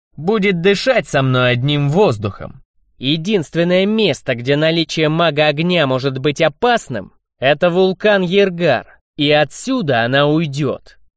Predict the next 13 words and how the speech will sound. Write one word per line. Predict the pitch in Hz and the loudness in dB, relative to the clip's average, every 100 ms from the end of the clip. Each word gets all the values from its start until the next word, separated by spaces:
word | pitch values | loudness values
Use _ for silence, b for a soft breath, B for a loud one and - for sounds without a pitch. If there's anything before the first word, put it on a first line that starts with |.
| _ | _
Если | 113 135 175 - 190 | -4 0 0 0 -4
кто-то | - 202 190 185 | -2 0 0 0
хочет | - 190 180 170 | 0 0 -2 -2
возразить, | 170 156 175 196 190 269 156 - _ _ | -2 0 0 0 -2 -6 -6 -14 _ _
я | - 180 247 | -10 -2 0
внимательно | 226 240 233 220 208 208 208 | 0 0 0 0 0 0 0
слушаю. | 196 247 254 165 - 104 90 - _ _ _ _ _ | -2 -4 -2 -4 -6 -12 -14 -20 _ _ _ _ _
Выйдя | 110 139 202 165 202 196 | -6 0 0 2 2 2
отсюда, | - - 285 175 110 - _ - | 0 -4 -4 -2 -4 -6 _ -6
мы | 131 185 | -2 0
обо | 208 226 | 2 0
всём | 214 233 208 | 0 0 0
забудем | 165 220 196 202 123 110 - | 0 0 0 -2 -2 -6 -10